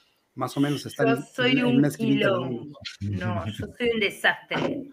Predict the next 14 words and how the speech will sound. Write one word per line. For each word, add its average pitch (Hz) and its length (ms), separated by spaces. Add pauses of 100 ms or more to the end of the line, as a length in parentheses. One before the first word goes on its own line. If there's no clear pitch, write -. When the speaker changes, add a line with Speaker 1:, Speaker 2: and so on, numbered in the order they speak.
(100)
Speaker 2:
Tengo 190 520
en 190 220
el 190 140
mueble 254 360
que 262 60
está 247 160
en 247 60
la 247 120
cocina, 240 600
arriba, 214 640
en 185 120
el 180 100
medio, 196 380
abajo, 208 720